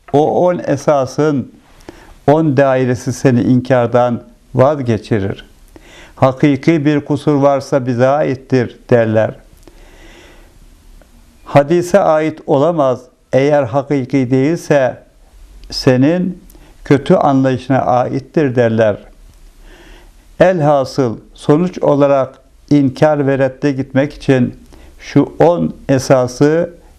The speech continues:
yalanlayıp ip-, iptal etmek lazım gelir. Şimdi insafın varsa bu on esası tam bir dikkatle düşündükten sonra o aklın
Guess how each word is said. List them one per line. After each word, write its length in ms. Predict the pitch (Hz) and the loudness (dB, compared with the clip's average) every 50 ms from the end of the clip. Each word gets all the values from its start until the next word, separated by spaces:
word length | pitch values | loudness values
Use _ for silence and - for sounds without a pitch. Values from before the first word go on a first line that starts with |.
| _ - | _ -2
yalanlayıp 920 | 143 127 131 135 135 135 135 131 131 127 127 127 139 151 160 156 - - _ _ _ - - | 0 2 2 2 2 2 0 0 0 0 2 2 0 0 -2 -4 -8 -16 _ _ _ -6 -4
ip-, 420 | 127 120 - - - - - - - | -4 -4 -4 -6 -14 -20 -6 -4 -2
iptal 440 | 123 127 - - 135 135 147 147 | -2 -2 -2 0 2 2 2 2
etmek 460 | 139 127 131 - - 131 123 123 - 131 | 0 -2 -2 -2 -2 -2 -2 0 0 0
lazım 440 | 127 123 120 107 113 131 127 120 | 2 2 0 0 -2 -2 -2 -2
gelir. 420 | 110 117 113 107 110 107 95 - - - _ - _ - - - - - - - - - - - | 0 -2 -2 0 -2 -4 -4 -6 -14 -20 _ -20 _ -20 -20 -20 -20 -20 -20 -20 -20 -20 -20 -20
Şimdi 360 | - - 233 226 196 170 170 | -2 0 2 2 4 2 2
insafın 680 | - 147 156 147 - - 165 147 - - 156 147 139 | 2 2 2 0 0 0 -2 -2 -2 -2 -2 0 0
varsa 640 | 127 147 156 160 151 - - 143 120 113 - - - _ _ _ _ _ - - - - | 2 2 0 0 -4 -2 -2 0 0 0 -2 -6 -12 _ _ _ _ _ -20 -14 -4 -2
bu 240 | 143 143 - - 170 | 0 0 2 2 2
on 160 | 180 175 - - | 2 0 -2 -4
esası 800 | 135 131 127 - 151 139 131 127 - - 147 151 151 135 113 - - - _ _ _ _ - - | -4 -4 -2 0 0 0 2 0 -2 -2 0 0 0 0 -2 -4 -10 -18 _ _ _ _ -20 -2
tam 320 | - 175 175 160 156 139 139 | 0 0 2 2 0 0 0
bir 200 | 139 123 120 - | 0 0 -2 -4
dikkatle 840 | 139 131 - - 139 131 127 127 - 135 135 131 123 113 113 - - - - - - - - | -4 -6 0 0 0 0 0 -2 0 0 2 2 2 0 -2 -6 -14 -20 -20 -20 -20 -6 -2
düşündükten 720 | 127 120 - - 139 127 127 123 123 - - 131 127 139 143 | -2 -2 0 0 0 2 2 0 -2 -2 0 0 2 2 0
sonra 640 | - - 147 135 131 127 127 127 120 104 - - - - - - - - - - - - - - - | -2 -2 0 0 2 2 2 2 0 -2 -4 -6 -12 -20 -20 -20 -20 -20 -20 -20 -20 -20 -10 -2 0
o 200 | 139 139 - - | 0 0 2 2
aklın 640 | 139 135 131 - - - 127 139 147 139 123 - | 0 0 -2 -4 -2 0 0 2 2 0 -2 -4